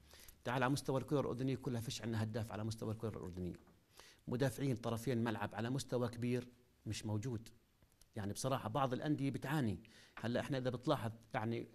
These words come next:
آه، كل أدائنا ولعبنا إذا بتلاحظ يا محصور في نص الملعب يا أغلب طبات عالي.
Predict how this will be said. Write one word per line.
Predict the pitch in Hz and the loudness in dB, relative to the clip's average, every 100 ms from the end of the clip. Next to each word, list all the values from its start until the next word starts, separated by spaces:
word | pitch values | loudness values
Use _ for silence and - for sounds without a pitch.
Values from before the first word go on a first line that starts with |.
| - | -10
آه، | 135 | -10
كل | - 139 143 | -4 -4 -2
أدائنا | 135 151 135 | -2 -2 -2
ولعبنا | 127 139 127 131 | -2 -2 -2 -2
إذا | 123 | -2
بتلاحظ | 117 113 131 110 107 - - - - | -4 -2 -4 -2 -8 -14 -20 -10 0
يا | 135 | 2
محصور | 131 - 143 | 2 0 -2
في | 113 127 | 0 -2
نص | 117 127 | -2 0
الملعب | 120 123 117 151 - - | 0 2 0 0 -8 -4
يا | 135 135 | -2 0
أغلب | 123 113 | 0 -2
طبات | 113 117 117 107 | 0 0 0 0
عالي. | 107 95 | -2 -2